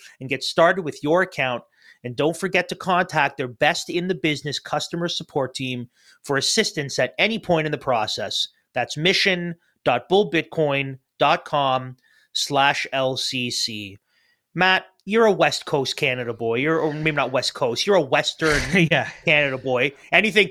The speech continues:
Speaker 1: anything on the other side of Ontario is Western
Speaker 2: Yes.
Speaker 1: Canada.
Speaker 2: Yes,
Speaker 1: That's how,
Speaker 2: exactly.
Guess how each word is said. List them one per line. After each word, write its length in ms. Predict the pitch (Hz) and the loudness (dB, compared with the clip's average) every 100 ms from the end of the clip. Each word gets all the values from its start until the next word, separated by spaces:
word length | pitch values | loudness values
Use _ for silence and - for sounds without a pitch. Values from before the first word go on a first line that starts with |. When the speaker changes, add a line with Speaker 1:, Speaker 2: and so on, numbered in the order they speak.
| - | 0
Speaker 1:
anything 260 | 180 196 208 | 2 2 4
on 120 | 180 | 4
the 80 | 175 | 6
other 100 | 175 | 4
side 180 | 165 165 | 4 4
of 80 | 160 | 6
Ontario 540 | 147 - 156 151 139 | 4 4 2 4 0
is 100 | 127 | 0
Western 280 | 127 131 139 | 0 0 2
Speaker 2:
Yes. 140 | 110 | 0
Speaker 1:
Canada. 360 | 131 123 113 101 | 0 -2 -2 -4
Speaker 2:
Yes, 320 | 120 139 101 | 2 4 4
Speaker 1:
That's 160 | 160 131 | 2 4
how, 100 | 165 | 4
Speaker 2:
exactly. 280 | 156 131 | 4 2